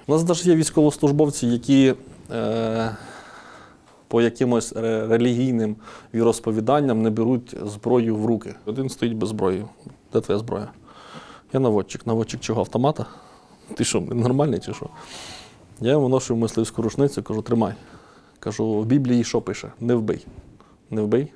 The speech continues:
Ну, так все правильно. "Ти когось будеш вбивати?" "Ні. Ти будеш збивати херню, яка літає, яка збереже чиєсь життя в подальшому". По ці пори тримаю рушницю і воює, збиває дрони. Це класні військовослужбовці. Не п'ють, е, наркоту не употребляють,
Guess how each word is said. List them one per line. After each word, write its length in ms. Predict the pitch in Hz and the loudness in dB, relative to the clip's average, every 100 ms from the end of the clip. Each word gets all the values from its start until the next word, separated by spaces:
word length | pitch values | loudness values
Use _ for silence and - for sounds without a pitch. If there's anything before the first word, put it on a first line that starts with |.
| - 117 | -18 -12
Ну, 220 | 107 104 | -10 -8
так 140 | - | -10
все 120 | - - | -12 -8
правильно. 260 | - - | -6 -6
"Ти 100 | 107 | -10
когось 180 | - 113 | -4 -4
будеш 220 | 120 147 | -2 -4
вбивати?" 360 | 117 107 98 104 | -4 -6 -6 -6
"Ні. 160 | 104 - - - - - | -8 -10 -16 -20 -20 -10
Ти 100 | 120 | -8
будеш 220 | 113 107 | -6 -6
збивати 360 | 104 110 104 101 | -4 0 -2 -2
херню, 300 | 110 117 135 | -4 0 0
яка 180 | 104 104 | 0 -2
літає, 400 | 104 127 107 104 | -2 0 0 0
яка 200 | 107 107 | -2 -4
збереже 600 | 110 113 117 117 113 98 - | -2 0 2 4 2 -2 -8
чиєсь 360 | - 113 104 | -4 -2 0
життя 260 | 110 113 143 | -2 0 -2
в 80 | 131 | 0
подальшому". 540 | - 98 - - - - - - - - - - - - _ _ | -2 -2 -6 -12 -14 -20 -20 -20 -20 -20 -20 -18 -18 -18 _ _
По 80 | - | -16
ці 120 | - - | -16 0
пори 200 | 151 104 | 2 2
тримаю 340 | - 107 107 | 2 0 2
рушницю 420 | 113 - 139 123 | 0 0 0 0
і 60 | 107 | -2
воює, 360 | 110 113 120 110 | -2 2 2 2
збиває 400 | 107 110 117 110 | 2 2 2 0
дрони. 280 | 101 98 - - _ _ _ _ - - | -4 -6 -12 -20 _ _ _ _ -20 -10
Це 140 | - | -8
класні 340 | - 127 - 110 | 0 0 0 -2
військовослужбовці. 920 | 107 - 110 107 98 110 87 - - - - | -4 -4 -6 -6 -8 -6 -8 -8 -16 -18 -2
Не 180 | 117 123 | 0 2
п'ють, 360 | 123 160 175 - - - - - - - | 4 4 2 -8 -20 -20 -20 -20 -16 -4
е, 160 | 104 | 0
наркоту 380 | 107 117 120 131 | 2 2 2 2
не 100 | 123 | 4
употребляють, 720 | 117 - - 117 139 147 104 | 4 2 2 4 4 4 2